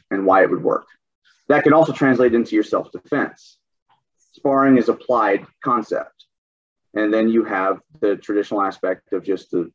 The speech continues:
the sport and just having fun and understanding the basic movement. So there's always three different applications. The jiu-jitsu doesn't always have the three, I would say,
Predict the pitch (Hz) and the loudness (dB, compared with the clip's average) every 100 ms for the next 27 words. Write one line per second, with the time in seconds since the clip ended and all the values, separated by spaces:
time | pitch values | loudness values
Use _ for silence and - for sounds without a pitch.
0 | - 95 - - 95 85 98 92 - - | -6 -6 -6 -4 -4 -4 -6 -8 -6 -6
1 | 98 - 90 92 92 82 - 82 80 78 | -4 -4 -4 -4 -4 -2 0 0 0 0
2 | 67 64 101 117 - - 107 123 135 151 | -2 -2 2 2 0 -6 0 2 2 2
3 | 139 - - 117 113 95 101 98 87 - | 0 -2 -2 0 0 -2 -6 -6 -8 -4
4 | 104 104 - 76 _ _ _ - 131 127 | -2 -2 -6 -20 _ _ _ -4 -4 -2
5 | 202 226 220 185 160 139 151 147 135 120 | -2 0 0 2 2 2 2 0 0 -4
6 | 131 120 - _ 107 - - 101 135 135 | -4 -6 -20 _ -10 -8 -4 0 2 2
7 | 139 135 160 147 147 | 0 -2 -4 -2 -2